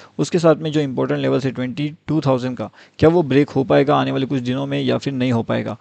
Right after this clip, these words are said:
या फिर आने वाले टाइम में जो टारगेट मिलेगा तो क्या सेवन सेवेंटी फ़ाइव के आसपास पहुँच सकता है, मतलब ट्वेंटी वन सेवन सेवेंटी फ़ाइव। लेकिन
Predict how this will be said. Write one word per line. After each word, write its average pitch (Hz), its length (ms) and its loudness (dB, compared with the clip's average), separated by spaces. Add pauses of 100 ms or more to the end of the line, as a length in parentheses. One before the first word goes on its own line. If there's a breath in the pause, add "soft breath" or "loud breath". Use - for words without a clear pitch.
(300 loud breath)
या 156 140 8
फिर 180 280 4
आने 151 180 -2
वाले 156 160 2
टाइम 147 240 2
में 147 220 -6
जो 151 140 -2
टारगेट 139 320 2
मिलेगा 139 280 2
तो 135 200 -8
क्या 165 220 4
सेवन 143 240 2
सेवेंटी 143 240 -4
फ़ाइव 139 220 0
के 147 80 0
आसपास 127 360 0
पहुँच 147 200 -4
सकता 139 280 -4
है, 151 200 0 (140)
मतलब 131 280 -2
ट्वेंटी 131 220 -4
वन 135 80 -4
सेवन 127 220 -4
सेवेंटी 123 200 -6
फ़ाइव। 165 240 0 (360 loud breath)
लेकिन 220 340 4